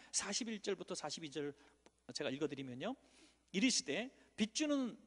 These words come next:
사람에게 빚진 자가 둘이 있어 하나는 오백 데나리온을 졌고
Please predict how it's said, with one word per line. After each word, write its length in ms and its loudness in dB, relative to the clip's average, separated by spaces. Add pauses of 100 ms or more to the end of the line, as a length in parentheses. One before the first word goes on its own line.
사람에게 460 0
빚진 340 -6
자가 200 0
둘이 420 -4
있어 440 -2
하나는 480 0
오백 420 2
데나리온을 560 -2
졌고 460 -4